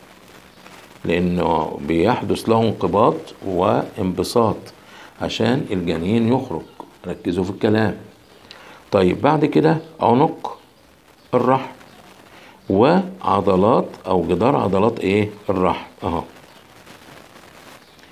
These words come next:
ده عنق الرحم، عنق الرحم، وده جدار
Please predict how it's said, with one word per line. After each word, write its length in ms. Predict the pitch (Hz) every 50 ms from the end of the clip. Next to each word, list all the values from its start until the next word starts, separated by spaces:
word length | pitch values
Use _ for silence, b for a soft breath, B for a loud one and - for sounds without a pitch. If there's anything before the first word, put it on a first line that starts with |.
| B B B B B -
ده 300 | - - 113 143 160 143 - -
عنق 520 | 90 107 123 151 - - - - - - - - - -
الرحم، 400 | 104 95 87 87 78 - - - - - - - - - - - - -
عنق 540 | 82 82 85 98 113 143 170 170 - - - - - -
الرحم، 400 | 98 90 80 80 76 - - - - - - - _ _ _ _ _ _ _ _ _ _ _ _ - - - _ _ _ _ _ - - B B B B B B B B -
وده 360 | 95 101 123 135 151 160 156 156 - - - - - -
جدار 560 | 90 92 92 85 101 110 123 147 - - -